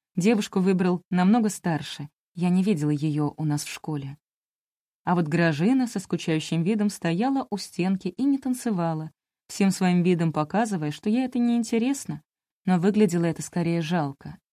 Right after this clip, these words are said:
Я стала высматривать Лёшу. Он тоже был здесь, но не танцевал, а менял пластинки и крутил ручку патефона. Даже в клубе он был таким же гордым и высокомерным, как в школе. Ни с кем не шутил, никому не улыбался.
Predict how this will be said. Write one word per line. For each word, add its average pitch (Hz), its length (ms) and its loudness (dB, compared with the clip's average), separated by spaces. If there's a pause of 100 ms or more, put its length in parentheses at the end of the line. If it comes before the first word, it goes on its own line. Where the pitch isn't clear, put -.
(260)
Я 202 140 4
стала 196 420 2
высматривать 185 640 0
Лёшу. 165 420 -4 (440)
Он 220 200 4
тоже 240 260 2
был 175 240 0
здесь, 170 380 -4
но 180 100 2
не 185 140 2
танцевал, 196 640 0 (340)
а 180 80 0
менял 220 260 6
пластинки 226 640 -2
и 170 40 -2
крутил 220 540 -4
ручку 190 400 -2
патефона. 156 720 -4 (360)
Даже 190 240 2
в - 80 -16
клубе 196 300 0
он 160 140 2
был 165 160 0
таким 165 300 -2
же 156 140 0
гордым 175 380 0
и 175 120 -8
высокомерным, 170 720 -2
как 165 200 -6
в - 40 -14
школе. 151 460 -6 (460)
Ни 202 100 4
с - 80 -2
кем 294 180 6
не 240 80 6
шутил, 190 440 -2
никому 196 360 0
не 226 100 2
улыбался. 156 680 -4